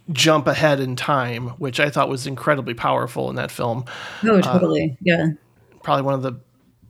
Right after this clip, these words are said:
Speaker 1: best moments of the entire film, but still, just, um, there are those, uh, night vision scenes.
Speaker 2: Uh-huh. Yeah.
Speaker 1: Ooh.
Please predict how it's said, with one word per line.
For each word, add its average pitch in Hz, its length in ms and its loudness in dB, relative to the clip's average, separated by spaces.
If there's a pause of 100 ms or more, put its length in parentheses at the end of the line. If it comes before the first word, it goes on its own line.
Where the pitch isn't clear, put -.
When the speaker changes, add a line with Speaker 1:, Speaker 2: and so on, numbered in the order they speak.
(120)
Speaker 1:
best 175 320 0
moments 135 300 -4
of 123 100 -10
the 131 80 -8
entire 175 340 2
film, 120 280 -4
but - 160 -4 (300)
still, 180 400 2
just, 151 320 0
um, 131 440 2 (380)
there 160 180 4
are 156 60 4
those, 151 360 0
uh, 131 200 2
night 139 340 0
vision 190 540 2 (240)
scenes. 190 720 0 (320)
Speaker 2:
Uh-huh. 170 320 4 (280)
Yeah. 180 400 6 (300)
Speaker 1:
Ooh. 180 240 4